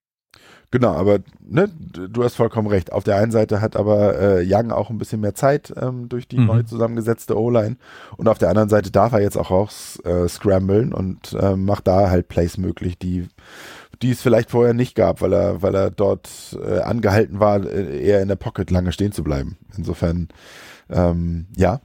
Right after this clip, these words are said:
Speaker 1: das funktioniert gut und Bryce Young wird mutiger, darf, wird wahrscheinlich, also er darf wahrscheinlich jetzt auch einfach mehr.
Speaker 2: Ich glaube
Speaker 1: Das
Speaker 2: auch, ja.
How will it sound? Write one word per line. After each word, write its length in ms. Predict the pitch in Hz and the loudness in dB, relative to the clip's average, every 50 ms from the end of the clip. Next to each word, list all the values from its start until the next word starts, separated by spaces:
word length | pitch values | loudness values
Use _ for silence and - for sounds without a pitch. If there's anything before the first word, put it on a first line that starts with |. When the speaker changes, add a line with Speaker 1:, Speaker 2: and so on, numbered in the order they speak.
| _ _ _ - | _ _ _ -4
Speaker 1:
das 160 | - 101 - | -4 -4 -2
funktioniert 460 | - 117 113 - - 104 104 98 90 - | -2 -4 -4 -4 -2 0 0 0 0 2
gut 240 | 101 123 143 143 | 2 0 0 0
und 420 | - - 104 107 107 98 90 110 113 | -2 -4 -4 -4 -4 -6 -6 -4 0
Bryce 260 | 107 101 101 - - | 0 0 0 0 0
Young 260 | 107 107 110 104 98 | -2 -2 -2 -2 -2
wird 220 | 113 113 - _ - | -4 -4 -6 _ -4
mutiger, 440 | 110 120 131 131 - 120 120 120 113 | -2 -2 -2 -2 -2 0 0 2 4
darf, 440 | - - 120 131 - - - - - | 4 6 4 4 2 -2 -12 -16 -12
wird 420 | - 76 76 87 101 110 135 143 - | -8 -6 -6 -4 -2 0 0 0 0
wahrscheinlich, 400 | 135 - - 113 139 135 117 - | 0 2 2 2 2 0 -2 0
also 220 | 92 120 120 123 | 0 2 2 2
er 100 | - 127 | 2 4
darf 260 | - 151 160 160 - | 4 4 2 2 2
wahrscheinlich 360 | 117 98 - 101 82 82 85 90 | -2 0 0 0 -2 -2 -2 -4
jetzt 120 | 85 - | -4 -4
auch 120 | 80 - | -6 -6
einfach 260 | - 87 - - 85 87 | -6 -6 -4 -6 -6 -4
mehr. 200 | 85 82 78 69 | -2 -2 -2 2
Speaker 2:
Ich 40 | - | 2
glaube 200 | 113 104 - - | 2 2 0 -2
Speaker 1:
Das 280 | - - - - - | -4 -6 -6 -8 -12
Speaker 2:
auch, 40 | - | -12
ja. 60 | - | -12